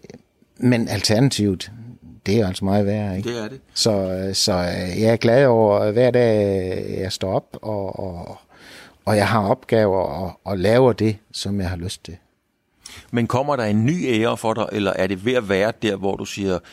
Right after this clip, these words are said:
Speaker 2: "Let's call it a day", angående motorsport?
Speaker 1: Nej, altså jeg, jeg,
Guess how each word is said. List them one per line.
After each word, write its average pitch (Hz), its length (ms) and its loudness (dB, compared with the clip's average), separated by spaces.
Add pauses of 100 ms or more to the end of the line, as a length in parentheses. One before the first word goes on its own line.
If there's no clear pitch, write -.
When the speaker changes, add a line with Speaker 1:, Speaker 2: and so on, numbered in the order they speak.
(500)
Speaker 2:
"Let's 104 160 -2 (100)
call 104 140 0
it 95 100 -4
a 104 40 0
day", 92 280 -2 (380)
angående 98 380 0
motorsport? 101 460 -6 (680)
Speaker 1:
Nej, - 300 -2 (380)
altså 95 220 0
jeg, 110 260 4
jeg, 214 140 -2